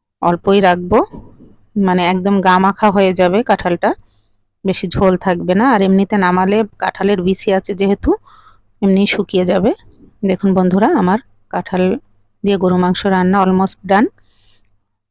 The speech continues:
তো আমার এই কাঁঠালের রেসিপি যদি আপনাদের ভালো লাগে অবশ্যই লাইক, কমেন্ট, শেয়ার করে দিবেন। Facebook-এ দেখলে ফলো এবং YouTube-এ দেখলে সাবস্ক্রাইব করে আমার পাশে থাকবেন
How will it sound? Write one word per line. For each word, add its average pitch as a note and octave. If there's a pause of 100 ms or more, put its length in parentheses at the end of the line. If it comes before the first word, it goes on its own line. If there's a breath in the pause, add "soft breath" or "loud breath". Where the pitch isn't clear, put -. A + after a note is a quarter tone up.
(160)
তো F#3 (360)
আমার F#3+ (100)
এই G#3+ (140)
কাঁঠালের F#3+
রেসিপি F#3 (100)
যদি F#3
আপনাদের F3+ (120)
ভালো F#3
লাগে F#3 (580 loud breath)
অবশ্যই F3+
লাইক, F3
কমেন্ট, F#3+
শেয়ার F3+
করে F#3+
দিবেন। F#3 (420)
Facebook-এ F3+
দেখলে F#3+ (120)
ফলো F#3 (140)
এবং F#3 (100)
YouTube-এ F3+
দেখলে F#3+ (100)
সাবস্ক্রাইব -
করে G3+
আমার F#3+
পাশে F#3+
থাকবেন G3